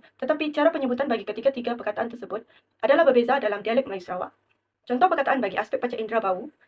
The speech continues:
semuanya telah mengalami perubahan morfologi. Kata hangit telah menjadi angit kerana mengalami proses pengguguran fonem awal H. Contoh ayat bagi kata angit ialah,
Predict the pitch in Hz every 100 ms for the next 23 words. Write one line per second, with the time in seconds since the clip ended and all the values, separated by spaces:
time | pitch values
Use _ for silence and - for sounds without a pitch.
0 | _ 262 320 349 349 262 226 226 277 240
1 | 226 226 196 208 196 208 175 - _ _
2 | 247 349 330 302 320 220 214 196 - 247
3 | 226 196 _ _ _ - 226 247 240 233
4 | 240 302 240 247 240 208 220 277 247 220
5 | 233 240 202 214 220 240 - - - _
6 | - 262 294 294 240 240 226 220 240 240
7 | 214 175 175